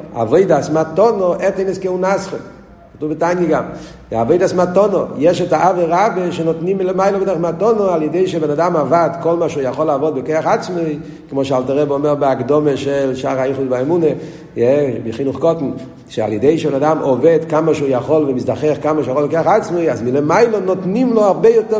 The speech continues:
ממה שהוא יכול, שזה העניין של המתנה, הרצון הפשוט שנותנים מלמעלה.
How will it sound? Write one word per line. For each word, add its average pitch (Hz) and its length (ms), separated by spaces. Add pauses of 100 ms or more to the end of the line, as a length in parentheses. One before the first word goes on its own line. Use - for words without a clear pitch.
ממה 196 180
שהוא 190 140
יכול, 180 180
שזה 175 260
העניין 175 300
של 160 140
המתנה, 156 500 (440)
הרצון 147 580
הפשוט 196 400
שנותנים 180 340
מלמעלה. 131 380